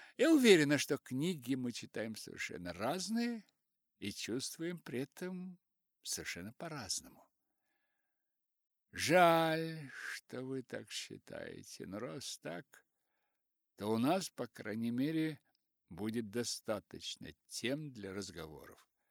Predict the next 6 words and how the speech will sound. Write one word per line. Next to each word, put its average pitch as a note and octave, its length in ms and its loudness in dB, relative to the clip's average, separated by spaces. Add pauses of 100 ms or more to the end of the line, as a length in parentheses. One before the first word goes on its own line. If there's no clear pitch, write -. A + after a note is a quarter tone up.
(440)
Мы D#3 140 2
сможем F3 720 0 (220)
сравнить D#3+ 1040 2 (200)
наши A#2+ 480 -4
расходящиеся G#2 880 -6
мнения. G2 440 -4